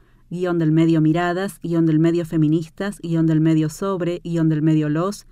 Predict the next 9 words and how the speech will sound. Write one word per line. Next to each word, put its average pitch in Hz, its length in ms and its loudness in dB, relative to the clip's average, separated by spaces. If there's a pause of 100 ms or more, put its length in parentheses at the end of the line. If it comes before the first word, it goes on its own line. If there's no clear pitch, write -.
(140)
guion 175 220 -2
del 160 120 2
medio 170 300 0
derechos, 175 580 -6 (300)
punto 220 360 0
H 170 260 -4
T 156 260 0
M 156 240 4
L. 139 280 -2